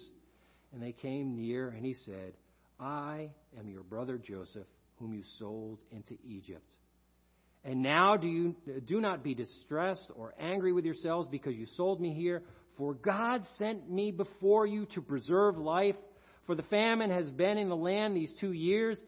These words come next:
and there are yet five years in which there will be neither plowing nor harvest. And God sent me before you to preserve for you a remnant on earth and to keep alive,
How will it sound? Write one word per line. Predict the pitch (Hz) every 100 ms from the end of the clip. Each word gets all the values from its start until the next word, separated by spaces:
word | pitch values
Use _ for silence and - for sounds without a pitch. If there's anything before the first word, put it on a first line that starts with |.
| - -
and | 151
there | 147
are | 143
yet | 156 220 214 -
five | 196 226 196
years | 185 208 226 175
in | 165 160
which | 196 190
there | 180
will | 170
be | 147 165 165
neither | 175 185 151
plowing | - 202 214 226 175
nor | 135
harvest. | - 220 226 202 - - - _ 139
And | 131
God | 135 175 202 196
sent | - 196
me | 160 165
before | 160 - 202 208
you | 196
to | 185
preserve | - 151 123 185 220 226 214 -
for | 156 143
you | 160 226 214 -
a | 139
remnant | 135 175 226 220 196
on | 147 139
earth | 170 202 202
and | 156 135
to |
keep | 147 - 214 214
alive, | 156 147 156 185 202